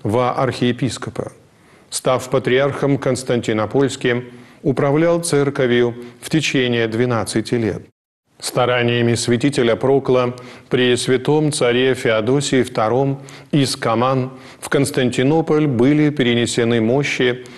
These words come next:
святителя Иоанна Златоуста. Во время патриаршества Прокла – империю постигло разрушительное землетрясение,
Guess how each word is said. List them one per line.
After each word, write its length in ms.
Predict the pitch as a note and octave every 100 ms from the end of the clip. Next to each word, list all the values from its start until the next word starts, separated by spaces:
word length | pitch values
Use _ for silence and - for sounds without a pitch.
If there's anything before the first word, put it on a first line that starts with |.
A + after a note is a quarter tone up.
| -
святителя 680 | - B2 B2 E3+ F3 E3 E3
Иоанна 680 | - C3 A#2 A#2 A2+ A2+ A#2
Златоуста. 800 | A2+ A#2 A2+ B2 A2+ E2 - - - _ _ - - -
Во 160 | A2
время 420 | A#2+ C#3 C#3+ C3+ B2+
патриаршества 880 | A2+ G#2+ A2+ C#3 C3 C#3 C3+ A#2+ G#2+
Прокла – 560 | C3 C#3+ C3+ C3 B2+ - - - -
империю 580 | C#3+ C#3 E3 F3 F3 E3
постигло 800 | C#3+ C#3 - B2 A#2 A2+ A#2 - - -
разрушительное 920 | A#2+ B2+ C3 C#3 C#3+ B2+ - A#2 A#2 A2+
землетрясение, 880 | A#2 A2+ G#2+ A#2+ A2+ A#2+ F2+ -